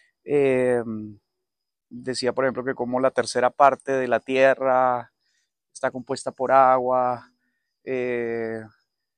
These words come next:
y que el cuerpo humano es igual, y se manejaba el tres, pero básicamente, eh, me llamó eso la atención,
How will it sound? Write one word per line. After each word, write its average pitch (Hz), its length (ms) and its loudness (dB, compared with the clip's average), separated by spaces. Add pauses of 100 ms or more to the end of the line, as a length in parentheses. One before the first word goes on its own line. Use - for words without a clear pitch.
(320)
y 143 140 -14
que - 120 -6
el 127 100 -6
cuerpo 131 300 -4
humano 127 480 0
es 123 140 -8
igual, 147 420 8
y 147 40 -6
se 156 140 -6
manejaba 156 420 2
el 202 80 -2
tres, 208 400 0
pero 196 140 6
básicamente, 190 1000 4
eh, 196 300 0
me 180 120 0
llamó 175 220 6
eso 180 160 0
la 226 120 4
atención, 180 520 2